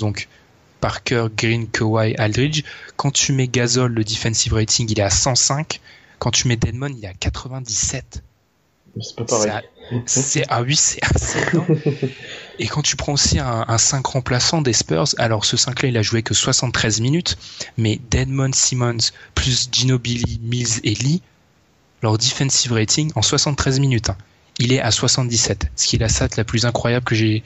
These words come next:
Speaker 2: Mm.
Speaker 1: j'ai dû voir dernièrement. Parce que soixante-dix-sept, euh, c'est le mur de Berlin. Enfin, je, ça, c'est
Speaker 2: Ben
Speaker 1: incroyable.
Speaker 2: après, c'est, on va, c'est ce que Tom nous dit souvent, c'est que je pense que le banc des Spurs, il,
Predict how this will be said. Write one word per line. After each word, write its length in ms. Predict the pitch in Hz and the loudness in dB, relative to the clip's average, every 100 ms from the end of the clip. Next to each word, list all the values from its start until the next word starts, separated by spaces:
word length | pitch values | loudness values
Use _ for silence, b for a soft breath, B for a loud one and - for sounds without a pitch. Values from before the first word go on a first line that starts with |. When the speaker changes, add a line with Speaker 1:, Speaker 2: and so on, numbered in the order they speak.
| B | B
Speaker 2:
Mm. 100 | 135 | -6
Speaker 1:
j'ai 100 | 123 | -2
dû 80 | 113 | 0
voir 220 | 113 117 | 2 0
dernièrement. 500 | 117 113 113 110 101 | 0 2 2 0 -2
Parce 180 | 101 - | -4 -2
que 80 | - | 0
soixante-dix-sept, 920 | - - - 139 127 120 - 139 - | 2 2 2 2 2 2 2 0 0
euh, 120 | 107 101 B B B | -2 -2 B B B
c'est 120 | 127 | 0
le 80 | 117 | 2
mur 160 | 127 | 2
de 80 | 120 | 2
Berlin. 400 | 120 120 117 101 104 | 2 0 0 -4 -8
Enfin, 280 | - 110 117 120 - | -10 -6 -6 -6 -10
je, 120 | - - - - - | -12 -14 -18 -18 -8
ça, 160 | - 110 | -2 2
c'est 120 | 110 | 4
Speaker 2:
Ben 80 | 113 | 4
Speaker 1:
incroyable. 360 | 113 147 131 | 4 4 4
Speaker 2:
après, 240 | 113 92 - - - _ | 4 0 -6 -14 -20 _
c'est, 280 | - - 110 | -12 0 2
on 120 | 107 | 4
va, 180 | 107 95 - | 4 2 0
c'est 180 | - - | -8 -10
ce 80 | - | -6
que 80 | 110 | -4
Tom 240 | 101 113 | 0 0
nous 120 | 110 | 0
dit 120 | 104 104 | -2 -4
souvent, 520 | - 101 117 135 135 B B _ | -4 0 2 2 -2 B B _
c'est 200 | - 104 | -6 -6
que 60 | |
je 40 | - | -2
pense 260 | 113 107 | -2 -2
que 100 | - | -2
le 100 | 101 | -4
banc 320 | 92 98 107 101 | -2 2 2 2
des 140 | 95 | 0
Spurs, 400 | 90 - 110 110 104 - _ - | -4 0 2 2 -4 -12 _ -8
il, 140 | 196 | -8